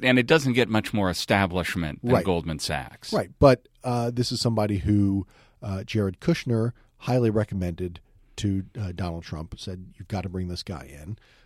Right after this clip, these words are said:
Speaker 2: Um, and, and I think appealed to the other side of Trump, which is, "This guy's a success. Look at him. Look at all the success he's, uh, he's had in his life, in his business."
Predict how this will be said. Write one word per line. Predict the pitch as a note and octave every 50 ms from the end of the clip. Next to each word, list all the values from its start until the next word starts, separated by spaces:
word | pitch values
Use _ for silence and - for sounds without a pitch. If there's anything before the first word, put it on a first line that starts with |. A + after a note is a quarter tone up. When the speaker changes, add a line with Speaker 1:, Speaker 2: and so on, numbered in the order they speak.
| _ _ -
Speaker 2:
Um, | - F#2+ F2+ F2 F2 F2 - _ _ _ _ _ _ _ -
and, | A#2+ A#2 A#2 _
and | - A#2+ A#2+ -
I | - A#2 A2
think | - A#2+ -
appealed | A2+ - - - - D#3 D3 C#3+ A#2 -
to | - G#2+ - _ _
the | D#3+ - - C3+ C3 - -
other | E3 C#3 C#3 C3+
side | A#2 - C3 A#2 A2
of | G#2+ G2
Trump, | - - A2 G2+ F2 -
which | F#2+ F#2 - -
is, | G2 G2 F2+ E2+ - - - - - _ _ _ _ - - - - - - - - - _ _ -
"This | A#2+ C#3
guy's | - - E2+ E2 F#2 -
a | A#2
success. | - - A#2+ - - - E3 D3 G2+ - - - - _ _ _ _
Look | - C3+ C#3+ -
at | C#3+ B2+
him. | - - D#3 B2 F#2+ G2
Look | A#2 B2+ -
at | D#3 C3+
all | B2 B2 B2+ A#2
the | G#2+ F#2+
success | - - G#2+ - - A#2 G#2+ - -
he's, | B2 A#2+ A2+ G2 - - _ -
uh, | - G#2 F#2+ F#2 F#2 F2+ - _
he's | - - A#2 G#2 -
had | - G2 F#2+ F2+ G2 F#2 F2+ - - - - _ _ _ -
in | A#2+ G2
his | D#2+ G#2+ A#2 G#2
life, | G2+ G2 E2+ F2+ F2+ F2+ - _ _
in | - A#2+ G2+
his | G2+ G#2 G2 F#2
business." | - G#2 F#2+ E2 F2 F2+ F2 E2+ - -